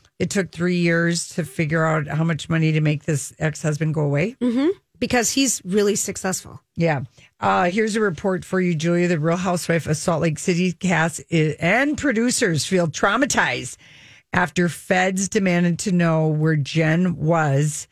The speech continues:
Speaker 1: and, um, that they felt that they had been, you know, like, kind of invaded, like, uh, they had no idea what was happening, and then they were
Speaker 2: And this suddenly, well, just
Speaker 1: I don't believe the,
Speaker 2: I don't,
Speaker 1: the, the
Speaker 2: I don't know.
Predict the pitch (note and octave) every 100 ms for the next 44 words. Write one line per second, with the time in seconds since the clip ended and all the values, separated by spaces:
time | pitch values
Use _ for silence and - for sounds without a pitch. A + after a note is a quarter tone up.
0 | _ - - _ _ - E3 D#3+ D3+ D3
1 | D3 - - D#3 D#3 D3+ C#3 C#3 C#3+ D#3
2 | D#3 - E3 D#3 D3+ C#3 - D#3+ D#3 D#3+
3 | C#3 D#3 D3+ D3+ C#3 D3 C#3+ C#3 C3+ -
4 | _ _ _ - D#3+ D3+ C#3 C3+ - -
5 | D3+ C#3+ D#3+ D3 D3 C#3+ B2+ D3 D3+ D3+
6 | C3 C#3 C3 _ B2+ C3+ _ _ D#3+ D3+
7 | D#3 D#3+ D3 D#3 D#3 C#3+ D3 C#3+ D3 D3
8 | D3+ C3+ D3 D3 C#3 C#3 C3+ C#3 C#3 C#3
9 | _ D3+ B2+ D3 A3+ A3+ - - A3 A3
10 | G3 F#3+ B3 B3 - F#3 A#3 A3+ - -
11 | A3+ C#4 A3 F#3 G3 G#3 A#3 A#3 F#3 G#3+
12 | B3 A#3+ A3 G3+ E3+ - - - A3